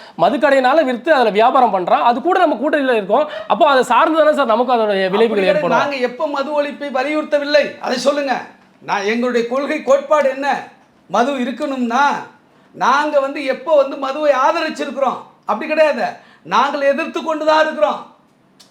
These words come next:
Speaker 2: இங்க நான் ஒரு விஷயம் புரிஞ்சுங்க. ரெண்டாயிரத்தி பதினாறுல, அஹ், மிகப்பெரிய மது ஒழிப்பு போராட்டம் நடந்தது.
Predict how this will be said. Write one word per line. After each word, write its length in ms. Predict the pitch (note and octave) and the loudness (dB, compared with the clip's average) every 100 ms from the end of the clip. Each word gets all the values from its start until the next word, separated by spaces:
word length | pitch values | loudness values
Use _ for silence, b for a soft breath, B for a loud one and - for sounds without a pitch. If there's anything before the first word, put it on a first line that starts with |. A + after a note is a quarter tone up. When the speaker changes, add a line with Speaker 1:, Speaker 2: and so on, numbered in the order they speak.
| _ | _
Speaker 2:
இங்க 200 | F#3 G#3 F#3 B3+ C4+ A#3 - _ _ | -8 -2 2 2 0 -2 -8 _ _
நான் 260 | D#3 E3 E3 | -14 -12 -12
ஒரு 140 | F3+ | -14
விஷயம் 280 | E3+ A3+ A#3 | -14 -14 -14
புரிஞ்சுங்க. 420 | F3+ G3 F3+ D3 A2+ _ _ | -12 -14 -14 -16 -20 _ _
ரெண்டாயிரத்தி 500 | - D#3 A3+ B3 - A#3+ | -18 -2 0 0 -6 -6
பதினாறுல, 680 | F#3+ F#3+ A#3+ G#3+ F3+ F3+ A#3 C4 - - b b b | -4 0 0 0 -2 -2 0 0 -4 -8 b b b
அஹ், 960 | B3 A#3+ A3 G#3 G3+ G3+ F#3+ F#3 F#3 F3+ | 6 6 6 0 0 -2 -4 -4 -6 -6
மிகப்பெரிய 600 | F3 F3 F#3+ C4 C#4 C#4+ | -8 -4 2 2 2 -2
மது 360 | C4+ B3 C4 B3 | -2 -2 -2 -4
ஒழிப்பு 220 | A#3 G#3+ | -4 -8
போராட்டம் 400 | F#3+ A#3 A3 G#3 | -4 0 0 -2
நடந்தது. 580 | A3+ G3+ G3 G3 C#4 D4 | -6 -6 -4 0 2 2